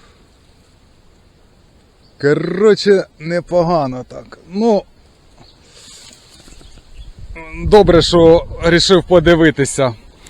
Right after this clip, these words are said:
а потім в'язатися. Тому зараз бистренько дов'язуюся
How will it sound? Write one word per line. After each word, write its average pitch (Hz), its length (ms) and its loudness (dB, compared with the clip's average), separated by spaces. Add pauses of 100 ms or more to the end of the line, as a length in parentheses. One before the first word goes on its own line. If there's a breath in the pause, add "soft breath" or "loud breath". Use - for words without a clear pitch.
(140 soft breath)
а 135 120 -2
потім 175 380 2
в'язатися. 131 640 2 (2500)
Тому 220 500 4
зараз 180 360 4
бистренько 156 540 0
дов'язуюся 143 960 2